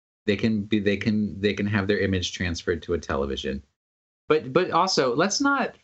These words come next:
let's not miss one of s-, being Pokemon, people who have paid attention to the development of Pokegon-, Pokemon games for years and years and years here. What is fundamental to everything is there will not be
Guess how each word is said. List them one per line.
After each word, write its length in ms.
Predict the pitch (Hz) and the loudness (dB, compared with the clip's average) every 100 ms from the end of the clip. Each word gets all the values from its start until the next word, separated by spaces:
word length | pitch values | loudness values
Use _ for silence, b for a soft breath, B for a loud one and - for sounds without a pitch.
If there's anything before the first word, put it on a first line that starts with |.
| _ _ | _ _
let's 200 | 175 185 247 | -4 0 0
not 200 | 240 143 | 0 0
miss 320 | 139 139 - | 0 0 0
one 120 | 131 | 0
of 140 | 120 | 0
s-, 200 | 101 - | -2 -4
being 460 | - 151 190 170 139 | -4 0 0 0 -2
Pokemon, 880 | - 135 151 123 113 110 101 98 - _ _ _ _ _ - | 0 0 2 2 2 2 2 0 -4 _ _ _ _ _ -4
people 240 | 180 160 | 0 2
who 80 | 127 | 2
have 120 | 107 | 0
paid 180 | 131 120 | 0 0
attention 540 | 107 117 104 110 98 87 | 2 2 2 2 0 0
to 140 | - | -2
the 100 | 90 | 0
development 460 | 87 98 101 92 90 | 0 2 0 -2 -4
of 100 | - | -2
Pokegon-, 580 | 101 95 87 85 85 - - - | -2 0 0 0 0 -4 -4 -2
Pokemon 380 | 107 98 85 | 0 2 2
games 260 | 85 85 80 | 2 0 -2
for 140 | - | -2
years 340 | 98 131 160 135 | 0 2 0 0
and 80 | 107 | 0
years 160 | 98 95 | 0 0
and 100 | 92 | 0
years 300 | 95 95 - | 2 0 -2
here. 340 | 73 67 - b b _ _ | -2 -2 -4 b b _ _
What 180 | 135 202 | 0 2
is 220 | 165 - | 0 -2
fundamental 1120 | - _ 123 151 170 151 117 117 - 73 - _ _ _ _ _ _ _ _ - | -6 _ 0 0 0 2 2 0 -2 -4 -4 _ _ _ _ _ _ _ _ -2
to 280 | - 113 - - | 0 -2 -2 0
everything 760 | 113 113 92 78 76 62 - _ _ _ _ _ _ - | 0 2 -2 0 -4 -4 -6 _ _ _ _ _ _ 0
is 480 | 117 107 101 - - _ _ | 2 2 0 -2 -8 _ _
there 180 | 135 196 | 0 2
will 320 | 131 160 170 | 2 2 2
not 400 | 143 135 135 110 | 2 2 0 0
be 460 | 117 120 139 165 | 0 2 0 -2